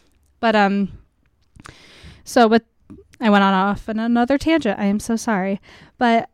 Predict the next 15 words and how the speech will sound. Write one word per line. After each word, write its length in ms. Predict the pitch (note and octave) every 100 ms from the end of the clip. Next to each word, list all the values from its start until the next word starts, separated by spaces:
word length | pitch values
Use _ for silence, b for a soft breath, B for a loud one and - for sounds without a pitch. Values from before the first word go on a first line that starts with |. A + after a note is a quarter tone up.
| -
so 240 | - A#3+ A3
Under 260 | B3+ D#4
the 160 | C#4+ A#3+
Influence 880 | A3+ - A3 G#3 G3+ G3+ G#3 - - - -
does, 580 | A3+ G3+ G3+ - - - _ _ b b b b -
uh, 160 | G#3
show 440 | G3 - A3 G3+ G3+
the 120 | G3+
main-, 280 | G#3 G#3+ G#3+ _
that 180 | A#3 G#3
mainstream 720 | A3+ G#3 G3+ - A#3+ G#3+ G#3
media 340 | G3+ G#3 A#3 B3+
outlets 880 | C4+ C4+ C#4 C#4 C4+ - - - - - _ _ _ _ _ _
should, 560 | - - A#3 G#3+ G#3 G3+
um, 760 | A#3+ G3+ G3 F#3+ F#3+ F#3 B